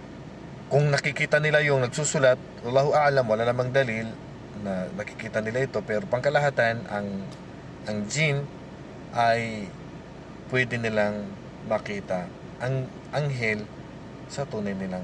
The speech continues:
anyo. Samantalang tayo mga tao ay hindi natin pwede makita. Kaya walang katotohanan na sa panahon natin ngayon na may mga content, mga video na may tao nakakita ng anghel o nabidyohan ng anghel, kasinungalingan po yan.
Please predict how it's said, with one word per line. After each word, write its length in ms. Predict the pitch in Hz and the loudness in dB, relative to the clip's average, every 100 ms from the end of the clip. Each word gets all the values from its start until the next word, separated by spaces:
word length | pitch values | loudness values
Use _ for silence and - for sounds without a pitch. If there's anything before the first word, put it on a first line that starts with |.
| 87 | -6
anyo. 240 | 101 90 85 - - - - - - - - - | -6 -6 -8 -12 -14 -14 -14 -14 -14 -14 -14 -6
Samantalang 560 | 92 107 165 156 151 | -2 4 8 8 6
tayo 240 | 147 160 165 | 6 6 6
mga 200 | 170 160 135 | 6 6 6
tao 200 | 123 175 175 - - - - - | 6 4 2 -12 -14 -14 -14 2
ay 560 | 123 123 123 120 117 - - - - - - - - | 6 6 4 0 -6 -10 -14 -14 -14 -14 -14 -14 -6
hindi 100 | 127 123 | -2 0
natin 200 | 113 104 | 0 -2
pwede 160 | 107 | -4
makita. 400 | 101 95 196 104 | -4 -4 -4 2
Kaya 80 | 127 135 | 4 6
walang 160 | 175 | 6
katotohanan 720 | 175 170 160 165 190 170 143 160 - - - - | 4 2 2 4 6 8 6 4 -4 -14 -14 -12
na 400 | - 123 123 123 | 2 6 8 8
sa 80 | 120 | 6
panahon 320 | 117 131 127 | 4 6 6
natin 320 | 139 127 135 139 | 6 4 4 4
ngayon 160 | 147 | 4
na 80 | 131 | 4
may 80 | 120 | 4
mga 240 | 117 117 | 4 2
content, 640 | 151 180 180 143 139 147 143 - - - - - | 4 4 6 6 4 4 -2 -12 -14 -14 -14 -6
mga 200 | 117 120 123 | 0 2 4
video 560 | 160 156 151 147 147 143 - | 2 4 4 6 4 2 2
na 160 | 127 | 4
may 160 | 123 139 | 6 4
tao 320 | 139 139 131 | 6 6 6
nakakita 480 | 135 131 120 127 127 | 4 4 2 0 2
ng 160 | 127 127 | 4 2
anghel 480 | 156 143 143 143 135 | 0 0 2 4 2
o 40 | |
nabidyohan 640 | 120 117 107 107 127 131 123 | 0 0 -2 -4 2 4 4
ng 140 | 117 | 2
anghel, 560 | 135 147 143 143 139 135 - - - | 2 0 2 4 4 0 -6 -12 -8
kasinungalingan 640 | 113 - 113 104 101 98 | -6 -4 -2 0 0 -2
po 160 | 95 95 | -4 -6
yan. 160 | 90 | -8